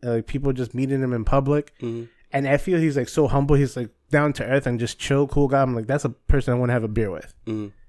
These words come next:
Speaker 1: That's, that's, that's one. All right. So then next on my list is Hideo Kojima. Kojima.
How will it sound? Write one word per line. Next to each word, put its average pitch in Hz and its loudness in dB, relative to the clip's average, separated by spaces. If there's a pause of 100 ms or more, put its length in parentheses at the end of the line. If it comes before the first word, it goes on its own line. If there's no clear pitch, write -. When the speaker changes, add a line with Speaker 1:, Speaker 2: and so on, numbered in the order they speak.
(200)
Speaker 1:
That's, 151 0
that's, 151 -2 (320)
that's 147 0
one. 127 -2
All 117 -8 (100)
right. 104 -8
So - -12
then 131 0
next 202 0
on 151 4
my 131 2
list 110 -8 (540)
is 135 2 (440)
Hideo 147 6
Kojima. 117 -2 (320)
Kojima. 123 -4